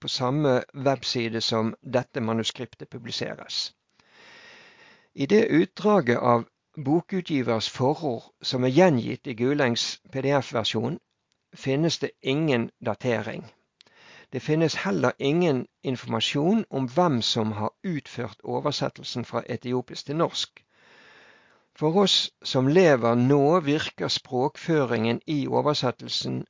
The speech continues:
noe gammelmodig og litt vanskelig å forstå. I stedet for å gjengi lange sitater,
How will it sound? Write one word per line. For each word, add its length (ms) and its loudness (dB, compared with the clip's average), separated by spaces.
noe 520 -2
gammelmodig 840 2
og 180 -2
litt 280 -4
vanskelig 400 -4
å 80 -6
forstå. 300 -8
I 100 -6
stedet 340 0
for 140 -2
å 80 2
gjengi 360 4
lange 380 2
sitater, 600 -2